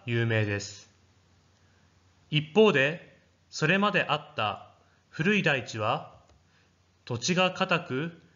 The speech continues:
なだらかな高原が見られます。東北地方にある北上高地や、中国地方にある中国山地が有名です。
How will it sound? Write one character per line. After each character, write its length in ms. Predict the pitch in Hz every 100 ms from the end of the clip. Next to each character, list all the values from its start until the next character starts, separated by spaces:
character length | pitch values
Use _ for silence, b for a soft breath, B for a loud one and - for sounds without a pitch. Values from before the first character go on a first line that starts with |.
| b _
な 140 | 127 139
だ 80 |
ら 140 | 208 202
か 100 | 185
な 140 | 151
高 280 | 143 143 139
原 180 | 139 139
が 420 | 139 175 175 - - 123
見 80 |
ら 100 | 123
れ 80 | 120
ま 160 | 110 104
す。 300 | - - - _ _ _ _ _ _ _ _ b b b b b b - -
東 360 | 185 196 202 202
北 100 | 208
地 160 | 214
方 180 | 180 180
に 160 | 135 127
あ 140 | 127
る 300 | 113 110 127 -
北 240 | - 185 180
上 300 | 185 185 180
高 240 | 185 175
地 180 | 175 117
や、 340 | 107 131 - - _ b b b -
中 300 | - 190 190
国 140 | 185 185
地 160 | 175 190
方 180 | 170 143
に 140 | 120
あ 80 | 107
る 300 | 104 160 - - -
中 280 | - 190 196
国 200 | 196 196
山 220 | 190 185
地 140 | 170
が 320 | 165 190 156 110
有 200 | 123 123
名 160 | 113
で 160 | 104 104
す。 260 | - -